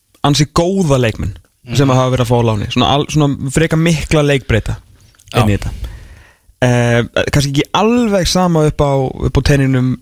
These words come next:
Speaker 1: núna, þó er vissulega, hérna, eh, fyrst Baldvin Ólafsson og svona strákar þarna komnir inn. Svakaleg velta á leikmannahópnum, eins og svona hefur verið kannski áður en ekki alveg kannski mi-, jafn mikið og núna. Mikið af lánsmönnum, þetta er mikið púsluspil, sko, en svo má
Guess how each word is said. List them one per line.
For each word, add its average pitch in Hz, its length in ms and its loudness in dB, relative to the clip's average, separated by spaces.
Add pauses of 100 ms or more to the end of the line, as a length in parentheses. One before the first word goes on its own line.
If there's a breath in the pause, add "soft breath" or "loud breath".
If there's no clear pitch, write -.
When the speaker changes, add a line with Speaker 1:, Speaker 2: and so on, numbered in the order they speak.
Speaker 1:
núna, 127 400 2
þó 131 160 2
er 127 60 0
vissulega, 123 480 2
hérna, 117 420 -2 (100)
eh, - 220 0
fyrst - 380 -2 (160)
Baldvin 117 240 2
Ólafsson 113 720 0
og - 60 -6 (100)
svona 117 320 2
strákar 131 340 0
þarna 123 100 0
komnir 131 280 0
inn. 131 160 0 (1080 loud breath)
Svakaleg 147 840 0
velta - 300 -2 (600)
á - 60 0
leikmannahópnum, 117 440 0 (400)
eins 127 80 -4
og 123 60 0
svona 127 160 4
hefur 135 200 2
verið 131 260 0
kannski 135 340 0
áður 127 300 0
en 127 60 0
ekki 127 200 0
alveg 151 220 2
kannski 131 180 -2
mi-, 131 160 2
jafn 135 240 0
mikið 135 160 0
og 127 160 0
núna. 113 160 -4 (580 loud breath)
Mikið 160 360 2
af 160 60 2
lánsmönnum, 143 520 0
þetta 139 100 -2
er 147 160 0
mikið 160 140 -2
púsluspil, 139 500 0
sko, 127 300 0
en 151 80 0
svo 151 140 0
má 151 180 2